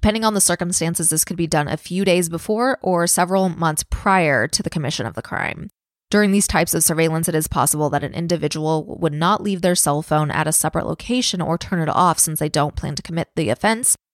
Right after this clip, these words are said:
on that particular day." On December twenty-third, twenty twenty-two, I applied for and was granted a search warrant for historical phone records between November twelfth at twelve A M and November fourteenth at twelve A M for the four eight five eight phone held by the provider A T and T.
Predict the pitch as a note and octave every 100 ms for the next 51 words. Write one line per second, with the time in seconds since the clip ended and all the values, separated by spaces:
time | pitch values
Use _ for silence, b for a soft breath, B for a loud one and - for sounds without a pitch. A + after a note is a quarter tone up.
0 | - E3+ A#2+ - - C3 - - C#3+ E3
1 | C#3+ - _ _ _ _ - G3 F#3 F3+
2 | F#3+ G#3 F3 F3+ G3 G#3 E3+ D#3+ - D#3+
3 | D#3+ - G#3 A3 D#3 D#3+ - E3 - F3
4 | E3 F3 - D#3+ D#3 E3 B3 B3+ - A#3
5 | A3+ - F#3 F#3 - A3 G#3+ G3+ F#3 E3+
6 | E3+ - F3 - D#3+ - D#3 D3+ C#3+ -
7 | D#3+ D3 A#2 - - F#3 F3+ - _ _
8 | - D3+ D3 C#3+ C3+ D#3 D#3 - D#3 C3+
9 | C3 C3+ - - - F3 E3+ - D#3 -
10 | D3+ B2 A2+ G#2 D#3+ _ _ _ - F#3
11 | D#3 D3+ D#3+ - F#3+ F#3 E3+ - D3 C3
12 | B2+ _ - D#3+ D3 F3+ D#3 D3+ D3 C#3+
13 | - E3+ C3+ C3+ - F#2 - - - F3
14 | - - -